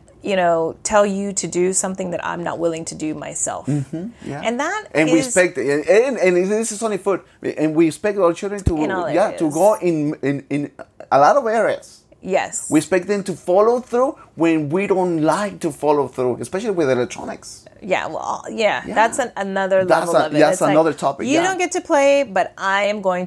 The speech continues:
Speaker 1: to ignore you and be on my phone, but you can't be on your phone." So,
Speaker 2: Yeah.
Speaker 1: I mean, it's,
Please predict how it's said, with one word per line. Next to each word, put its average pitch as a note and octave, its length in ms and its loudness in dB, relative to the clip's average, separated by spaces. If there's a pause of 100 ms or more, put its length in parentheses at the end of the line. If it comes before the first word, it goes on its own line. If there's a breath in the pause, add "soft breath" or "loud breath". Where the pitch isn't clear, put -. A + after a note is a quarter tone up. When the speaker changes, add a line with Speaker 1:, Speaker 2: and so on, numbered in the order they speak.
Speaker 1:
to G3 80 0
ignore D#3+ 320 -2
you D#3 220 0
and E3 100 0
be C#3+ 140 -2
on F3 160 0
my G4 180 2
phone, A3+ 300 2
but A3 100 0
you F#3+ 160 -4
can't E3+ 200 -6
be D#3+ 80 -2
on C#3+ 120 -6
your B2 80 -8
phone." - 220 -8
So, C3 80 6
Speaker 2:
Yeah. - 280 0
Speaker 1:
I C4+ 60 -4
mean, D#4+ 160 0
it's, - 240 -4